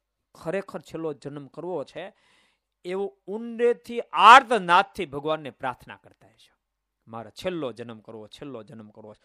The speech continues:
અને ભગવાનને ત્યાં સુધી છૂટ આપી દેજો, "મહારાજ, છેલ્લો જન્મ કરવા જતા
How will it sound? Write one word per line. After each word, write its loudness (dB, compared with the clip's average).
અને -10
ભગવાનને -6
ત્યાં -8
સુધી -12
છૂટ -16
આપી -6
દેજો, -12
"મહારાજ, -8
છેલ્લો -6
જન્મ -12
કરવા -12
જતા -16